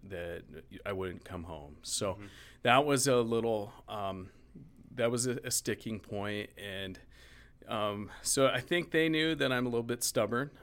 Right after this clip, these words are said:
Speaker 2: Mm-hmm.
Speaker 1: and, uh, I wasn't gonna give up on it, and so we, I, I know I sat down with my brother, and him and I had a talk about it, and we actually, I remember this conversation clearly. We went to Bob Rose.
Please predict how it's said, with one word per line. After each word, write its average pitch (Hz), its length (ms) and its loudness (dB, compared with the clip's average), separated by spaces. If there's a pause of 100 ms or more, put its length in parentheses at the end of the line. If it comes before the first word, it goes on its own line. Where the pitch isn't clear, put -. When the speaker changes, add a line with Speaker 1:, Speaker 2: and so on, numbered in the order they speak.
Speaker 2:
Mm-hmm. 104 240 -2
Speaker 1:
and, 101 340 -2
uh, 98 320 2
I - 40 -6
wasn't 95 240 -8
gonna 110 120 -6
give 117 220 -4
up 104 200 0
on 98 200 -2
it, 117 280 -6 (140)
and 92 180 -10
so 90 440 -4 (560)
we, 104 220 -6
I, 92 340 -4
I 98 40 -10
know 95 340 -8
I 87 80 -12
sat 95 260 -2
down 95 180 -8
with 80 140 -14
my 87 60 -8
brother, 95 360 -4
and 92 80 -6
him 104 160 -6
and 92 80 -6
I 92 80 -4
had 98 220 -4
a 92 60 -2
talk 95 440 -6 (180)
about 90 300 -8
it, 101 240 -8
and 85 640 -16
we 98 120 -6
actually, 92 320 -6
I 85 60 -10
remember 98 580 -6
this 95 460 -6
conversation 113 640 -4
clearly. 110 420 -2
We 95 160 -6
went 85 200 -10
to 80 80 -12
Bob 87 280 -8
Rose. 90 460 -4